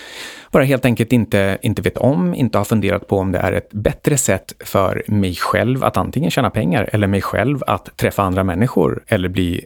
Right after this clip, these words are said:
lyckligare, mer självförverkligad. Så, eh, en, eh, ett, ett, ett klassiskt tips här,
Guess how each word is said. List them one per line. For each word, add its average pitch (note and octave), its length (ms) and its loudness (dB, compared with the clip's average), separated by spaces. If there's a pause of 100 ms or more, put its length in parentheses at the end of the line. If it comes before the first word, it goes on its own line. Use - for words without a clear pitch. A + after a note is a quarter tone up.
(120)
lyckligare, G#2+ 680 0
mer G2 240 2
självförverkligad. - 680 -2 (180)
Så, G#2+ 320 2
eh, G2+ 260 0 (520)
en, A#2 360 2 (200)
eh, G#2+ 300 -2
ett, - 320 -2
ett, B2 120 -2 (140)
ett D#3 120 -2
klassiskt - 420 0
tips - 280 -4
här, C3+ 220 -2